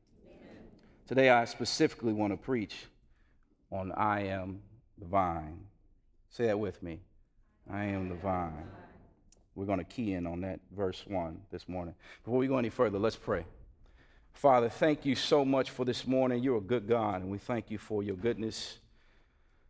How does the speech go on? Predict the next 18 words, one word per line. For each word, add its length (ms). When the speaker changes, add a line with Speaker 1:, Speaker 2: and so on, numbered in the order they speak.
Speaker 2:
Father, 300
I 100
just 240
ask 500
right 180
now 220
that 240
you 140
would 100
hide 240
me 100
behind 480
your 120
cross, 540
that 260
you 60
would 180
be 300